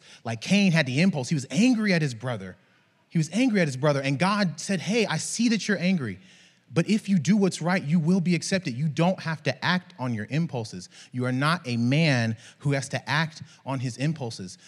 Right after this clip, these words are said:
You are not a beast. You are not an animal. You are not a man that has to act on his impulses." God's, in that very moment where that anger sets in, God is near to him, not far away. He's near, saying, "If you do what's right,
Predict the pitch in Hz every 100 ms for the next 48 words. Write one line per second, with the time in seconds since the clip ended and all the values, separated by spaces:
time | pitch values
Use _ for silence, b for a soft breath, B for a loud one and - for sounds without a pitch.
0 | B 127 131 131 156 175 127 92 - -
1 | - B B - 131 131 143 165 165 165
2 | 196 139 92 90 - 135 135 143 165 165
3 | 165 147 160 147 117 135 131 - 139 -
4 | 151 156 - b b b 120 120 127 113
5 | 139 170 175 120 101 - 87 - b b
6 | b b _ _ _ - 127 127 - -
7 | - - - - - 165 160 151 131 175
8 | 202 233 208 196 196 170 131 139 131 131
9 | 151 175 190 196 190 - 208 214 196 b
10 | b b _ 151 147 127 127 143 185 185
11 | 139 113 107 139 185 - 170 170 147 156
12 | 117 135 123 135 190 170 113 143 131 123
13 | - 135 143 160 151 147 143